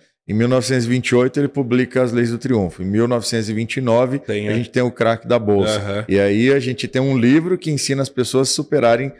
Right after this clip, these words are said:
Speaker 1: os seus desafios, né?
Speaker 2: É a maior, só pra, pra quem não sabe, em mil novecentos e vinte e nove, a maior crise econômica que,
Speaker 1: Econômica.
Speaker 2: que aconteceu nos
Speaker 1: É
Speaker 2: Estados
Speaker 1: a,
Speaker 2: Unidos,
Speaker 1: é a
Speaker 2: né?
Speaker 1: origem da depressão americana, né? Que
Speaker 2: Aham.
Speaker 1: foi uma depressão que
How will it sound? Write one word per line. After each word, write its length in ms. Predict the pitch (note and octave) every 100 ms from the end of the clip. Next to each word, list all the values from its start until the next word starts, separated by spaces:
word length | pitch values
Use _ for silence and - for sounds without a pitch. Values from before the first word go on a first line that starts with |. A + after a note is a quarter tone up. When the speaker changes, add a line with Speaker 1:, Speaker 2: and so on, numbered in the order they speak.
| _ -
Speaker 1:
os 120 | A#2
seus 320 | - A#2 A2+
desafios, 600 | G2 A#2 B2+ - D#2 D2+
né? 120 | F#2 G#2
Speaker 2:
É 40 |
a 80 | A2+
maior, 440 | A#2+ A#2+ C3 C#3
só 220 | - B2
pra, 540 | B2+ C#3+ B2+ B2 A2+ G#2+
pra 240 | - A2
quem 180 | - A2+
não 160 | A#2 A#2
sabe, 440 | - G#2+ A#2+ C#3
em 20 |
mil 160 | C3 A#2+
novecentos 320 | A#2 A2 A#2
e 40 |
vinte 180 | A2+ A2+
e 40 | A2+
nove, 120 | A2+
a 40 |
maior 400 | B2 A#2+ A2+ C3
crise 360 | - B2 B2+ B2
econômica 420 | - A2+ A2+ A2+
que, 60 | G#2
Speaker 1:
Econômica. 400 | A2 A#2 A#2 B2
Speaker 2:
que 40 | A#2
aconteceu 480 | A2 A2+ A#2+ A2+
nos 280 | A2+ A2+ G#2+
Speaker 1:
É 60 | G2+
Speaker 2:
Estados 180 | G#2 G#2
Speaker 1:
a, 40 |
Speaker 2:
Unidos, 140 | A#2
Speaker 1:
é 20 | A2
a 100 | A2+
Speaker 2:
né? 60 |
Speaker 1:
origem 400 | A2+ A2 B2+ C3
da 100 | C3
depressão 640 | B2+ C3 - A#2+ - A#2 A2+
americana, 760 | A2+ A2 G#2+ - G2 G2 E2+
né? 240 | F2 G#2 G2
Que 80 | G2+
Speaker 2:
Aham. 160 | G2+
Speaker 1:
foi 240 | A2 G#2 A#2
uma 160 | B2
depressão 580 | A2 A2 - F#2+ - A#2
que 300 | A#2 B2 A2+